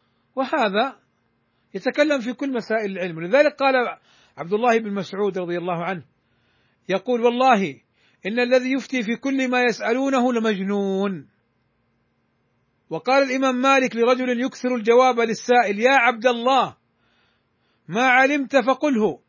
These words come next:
ودل عليه، وما لم تعلمه فاسكت عنه، وإياك أن تتقلد للناس قلادة سوء"، أي أن تتكلم في دين الله بجهل. يا عبد الله،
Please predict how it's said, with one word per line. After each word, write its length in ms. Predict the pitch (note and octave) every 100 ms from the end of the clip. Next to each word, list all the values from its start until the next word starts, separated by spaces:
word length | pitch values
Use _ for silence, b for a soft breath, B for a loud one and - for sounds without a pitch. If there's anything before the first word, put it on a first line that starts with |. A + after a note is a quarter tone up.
| _
ودل 420 | F#3 G3 B3+ A3+
عليه، 520 | G3+ F3+ F#3+ G3+ C#3+ - _ _ _ _ _ _ _
وما 520 | F#3+ F#3+ A#3+ C4 C4
لم 200 | B3 A3+
تعلمه 560 | - A3 G#3 B3+ B3+ A3+
فاسكت 440 | C4+ D#4+ - -
عنه، 420 | B3 D4+ A3 D#3+ - _ _ _ _ _ _
وإياك 500 | G#3 G#3 A#3+ B3 A#3
أن 240 | A3 A3 -
تتقلد 680 | A3 A3 A#3 C4+ C4 B3+
للناس 600 | B3+ B3+ A#3+ C4 B3+ - C4 B3+ - -
قلادة 500 | A3+ A3+ G#3 G3 F#3+
سوء"، 320 | A#3+ G#3+ - b b b b
أي 160 | F#3+ G#3+
أن 60 | G3+
تتكلم 800 | G#3+ G#3 A#3+ A#3 A3+ G#3+ G#3 - _ _ _ _
في 160 | F#3+
دين 260 | G3 A#3 A3+
الله 320 | G#3 G#3+ F#3+
بجهل. 500 | F3 E3 F3+ C#3 C#3
يا 100 | G#3+
عبد 300 | A3 G3+ F3
الله، 360 | F3 E3 C#3+